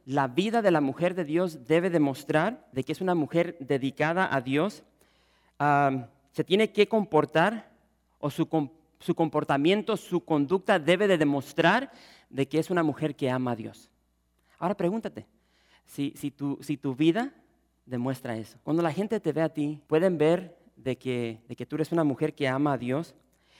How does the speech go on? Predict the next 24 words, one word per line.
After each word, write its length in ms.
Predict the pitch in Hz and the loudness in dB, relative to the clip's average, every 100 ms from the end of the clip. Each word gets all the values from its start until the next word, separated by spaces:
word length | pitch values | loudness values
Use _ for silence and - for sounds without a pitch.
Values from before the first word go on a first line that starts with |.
| - | -8
Hermanos, 340 | 143 170 185 - | -2 0 0 0
en 140 | 160 | 0
el 120 | 160 147 | 2 2
original, 600 | 147 131 147 143 233 - _ _ _ _ _ _ _ _ - | 0 0 0 0 -2 -8 _ _ _ _ _ _ _ _ -14
ah, 380 | 120 123 123 117 - _ _ - | -6 -4 -4 -6 -10 _ _ -4
esta 260 | 170 170 - | -2 0 2
palabra 520 | 147 151 175 202 202 | 4 4 4 0 -2
reverente 640 | - 143 127 135 160 165 233 _ _ _ _ _ | -4 -2 2 2 2 0 -8 _ _ _ _ _
literal-, 520 | 147 156 143 151 185 - | -2 2 2 2 -2 -4
literalmente 640 | 160 160 147 160 190 196 190 | 0 2 4 2 2 2 0
significa 520 | 160 147 131 170 175 | 4 2 2 0 0
lo 80 | 143 | 0
siguiente. 480 | 131 143 143 135 - _ _ _ _ _ _ | 0 0 0 -2 -10 _ _ _ _ _ _
Dice 220 | 156 185 | -4 -2
que 100 | 175 | 2
la 120 | 156 147 | 4 4
mujer 320 | 143 202 170 | 4 2 4
debe 240 | 185 202 | 2 2
conducirse 800 | 170 156 139 - 185 185 214 - | 2 0 0 -2 -4 -2 -4 -2
como 360 | 156 143 135 - | -2 0 -2 -2
conviene 760 | 143 135 131 147 170 214 277 _ _ _ _ _ _ - | 0 0 2 2 2 0 -4 _ _ _ _ _ _ -10
a 100 | 127 | -6
la 140 | 123 | -6
santidad. 640 | 123 120 113 120 117 107 | -4 -8 -6 -4 -4 -4